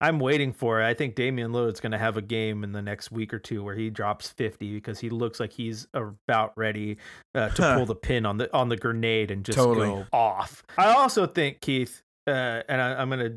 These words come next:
Speaker 1: probably jump in ahead again 'cause that's what I do.
Speaker 2: Get out of
Speaker 1: Ha-,
Speaker 2: my
Speaker 1: had
Speaker 2: head.
Speaker 1: they not, ha-, had they not had the hot start to the regular season,
Speaker 2: Right, right.
Speaker 1: um,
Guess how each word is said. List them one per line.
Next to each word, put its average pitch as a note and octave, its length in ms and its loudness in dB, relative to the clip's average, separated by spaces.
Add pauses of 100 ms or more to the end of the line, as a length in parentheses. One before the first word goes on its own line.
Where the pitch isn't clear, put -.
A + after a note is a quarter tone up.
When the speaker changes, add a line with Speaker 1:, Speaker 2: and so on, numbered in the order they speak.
Speaker 1:
probably A#2+ 240 0
jump A#2+ 200 -4
in B2+ 80 -4
ahead A#2 200 0
again A2+ 260 -4
'cause - 80 -14
that's G#2+ 160 -10
what G#2 100 -8
I F#2+ 40 -10
do. A2 280 -6 (340)
Speaker 2:
Get C#3+ 140 4
out B2+ 100 8
of C3 60 4
Speaker 1:
Ha-, C3 60 4
Speaker 2:
my C3 100 4
Speaker 1:
had G3 100 8
Speaker 2:
head. - 80 6
Speaker 1:
they - 80 8
not, G3+ 500 4
ha-, - 140 -2 (100)
had G#3+ 300 4
they G#3+ 100 6
not A3 280 4
had F#3 260 4
the C#3+ 140 0
hot D3 340 4
start C3 380 0
to B2+ 80 -4
the A#2 120 0
regular A2 380 -2
season, B2+ 460 -4
Speaker 2:
Right, G2+ 400 0
right. G2+ 200 -4
Speaker 1:
um, A2+ 600 -2